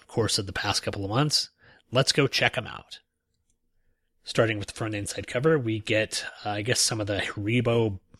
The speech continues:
gummy bears stealing tires off a, uh, gummy bear car. Sure, whatever. I guess Haribo are naughty little bears.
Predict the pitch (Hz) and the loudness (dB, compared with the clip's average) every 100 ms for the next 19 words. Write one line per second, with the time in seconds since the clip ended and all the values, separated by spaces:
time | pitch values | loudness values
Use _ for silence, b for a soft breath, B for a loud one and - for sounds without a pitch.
0 | - 104 107 123 123 131 139 151 - - | -6 -2 0 0 2 4 4 4 2 2
1 | 110 113 104 95 - - 101 107 127 131 | 2 0 0 -2 -2 -2 2 2 2 2
2 | 110 104 104 98 92 90 92 - 107 110 | 0 0 0 0 0 -2 -6 -2 0 2
3 | 110 104 104 101 98 92 _ _ _ _ | 2 2 4 4 2 -2 _ _ _ _
4 | - - - 90 90 104 139 160 _ _ | -20 -10 -4 -2 2 4 4 2 _ _
5 | _ _ _ _ - - - 90 98 92 | _ _ _ _ -10 -6 -4 0 0 0
6 | 92 120 120 101 107 - B B B B | 0 0 2 2 0 -2 B B B B
7 | 104 104 104 104 98 104 98 92 98 107 | -4 0 2 4 4 4 2 2 0 2
8 | 104 101 104 98 98 90 92 113 147 - | 2 0 -2 0 0 0 2 4 4 4
9 | - | 0